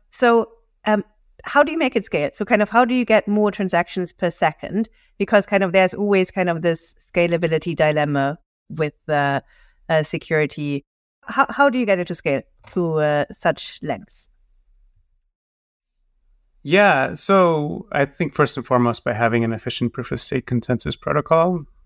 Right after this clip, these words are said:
Speaker 2: Um, I think, uh, and then secondly, um,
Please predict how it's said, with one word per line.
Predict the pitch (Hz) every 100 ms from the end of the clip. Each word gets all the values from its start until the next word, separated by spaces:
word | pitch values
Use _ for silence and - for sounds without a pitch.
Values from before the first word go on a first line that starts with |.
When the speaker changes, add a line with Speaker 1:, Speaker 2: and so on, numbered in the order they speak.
| _ _
Speaker 2:
Um, | 180 127 113 113 110 107 - _ -
I |
think, | 107 120 113 - _ _ - _ _ _ -
uh, | 151 120 117 113 131
and | 127
then | 123 117
secondly, | 127 117 127 117 117 113 113 120 143 180
um, | 135 117 110 107 107 -